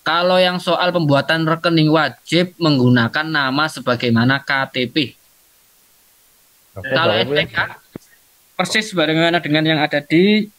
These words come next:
Speaker 1: S K terbit.
Speaker 2: Oke, jadi untuk,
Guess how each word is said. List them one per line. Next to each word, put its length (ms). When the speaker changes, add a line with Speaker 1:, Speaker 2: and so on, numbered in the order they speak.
Speaker 1:
S 240
K 260
terbit. 480
Speaker 2:
Oke, 320
jadi 240
untuk, 640